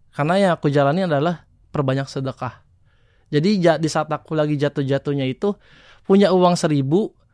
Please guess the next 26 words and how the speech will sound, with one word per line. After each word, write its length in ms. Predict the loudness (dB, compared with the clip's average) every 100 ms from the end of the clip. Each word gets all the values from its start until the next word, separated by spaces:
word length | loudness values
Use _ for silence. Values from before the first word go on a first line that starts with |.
| _ _ _
lima 220 | -2 0
ratusnya 400 | 0 -2 -6 -6
aku 80 | -6
ambil, 480 | -6 -6 -6 -8 -12 _
lima 180 | -2
ratusnya 300 | -2 -4 -8
aku 80 | -6
masukin, 400 | -6 -4 -6 -4
lima 160 | -2 -2
ratusnya 320 | -4 -8 -8
buat 160 | -8 -8
istri. 320 | -10 -8 -8
Ya 160 | -6
kita 160 | -6 -4
cuma 320 | -2 0 0
buat 160 | 0 -2
sekedar 400 | -4 -4 0 0
buat 220 | 0 -4
makan, 480 | -4 -6 -6 -6 -10 _ _ _
buat 160 | -4 -2
makan 320 | 0 0 -2
aja 160 | 0 0
deh 80 |
sama 240 | 0 0 0
bensin. 480 | 0 -2 -2 -4 -4
Karena 320 | 0 0